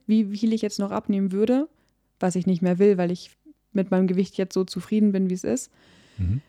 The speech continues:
Speaker 1: Man gilt trotzdem den Rest seines Lebens als adipös. Das heißt, man hat diese Krankheit weiterhin, hat sie aber quasi im Griff, beziehungsweise behandelt bekommen, wird das aber immer irgendwo haben. Ob es jetzt im Hinterkopf ist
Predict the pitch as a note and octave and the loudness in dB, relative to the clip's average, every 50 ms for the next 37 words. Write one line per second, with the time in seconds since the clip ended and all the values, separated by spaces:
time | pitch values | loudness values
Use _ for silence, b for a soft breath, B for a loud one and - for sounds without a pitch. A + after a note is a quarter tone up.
0 | B B B - G#3 G#3+ G#3+ - A#3+ C4 C4+ C4 - - - C4 C4 - - - | B B B 2 2 4 4 4 4 4 2 0 -2 -2 -4 -4 -4 -4 -4 0
1 | B3+ B3+ B3+ A#3+ A3+ A3 G#3+ A3+ A3+ - - A3+ A3 A3 A3 - A3+ A3 A3+ A3 | 2 4 4 4 4 2 0 -2 -2 -2 0 2 2 2 0 0 2 2 4 4
2 | A3+ A3+ A3+ - - G3+ G#3 - - G3+ F#3+ G3 - - G#3 F#3 E3+ F3 - - | 4 2 2 0 -4 -6 -4 -4 -4 -4 -4 -6 0 2 2 4 4 2 -2 -8
3 | G3 - - G3+ G#3 - G#3 G3 F#3+ G3 - G3 F#3+ F#3+ - - G3+ G3+ G3 G3 | -8 -6 -6 -6 -4 -4 -4 -4 -4 -4 -4 -4 -6 -6 -6 -6 -6 -6 -4 -6
4 | F#3+ F#3 - F#3 F#3 G3+ G#3 A#3+ A#3 A#3+ C4+ D4 F4+ - _ _ _ _ - A3 | -8 -4 -2 -2 -2 0 -2 -2 0 2 0 0 0 -4 _ _ _ _ -4 -4
5 | G3+ - - G#3 - G3+ G3 G3 - - G3 F#3+ F#3+ F#3+ F3+ F#3 F#3 - G3+ B3+ | -4 -2 -4 -4 -2 -2 -2 -4 -4 -4 -2 -2 -2 -2 -2 -2 -2 0 0 0
6 | E4 - - _ _ - G3 - A3 G#3 G3 - G3 F#3 F#3+ F3 F#3 F#3+ G#3 A#3 | -2 -2 -6 _ _ -10 -4 -2 0 0 0 0 0 0 -2 -2 0 2 2 2
7 | B3+ A#3+ - B3 A#3+ - B3 A#3+ A#3+ B3 B3+ b b b b b b b b b | 2 2 0 -2 -2 0 0 2 4 4 2 b b b b b b b b b
8 | b b b b _ - A3+ A3 A3 G#3 G3+ G3 G3 - - A3 A3 A3 - - | b b b b _ 0 2 2 0 -2 -2 -2 0 2 2 2 2 2 4 4
9 | G#3 G#3 G#3+ G#3 G3 G3 F#3+ F3 F3+ F3+ F3+ F3 F3 F3 - F3 - - - F#3+ | 4 4 4 2 0 -2 -2 -2 -2 -2 -2 -2 -2 -2 -4 -6 -6 -6 -8 -6
10 | - F#3+ F#3+ G3 A3+ A#3 A#3+ A#3 - - A#3 A3+ - - - - A3 A3 - - | -4 -2 2 4 4 4 2 0 -2 -4 -8 -8 -8 -8 -6 -6 -6 -6 -6 -10
11 | - | -14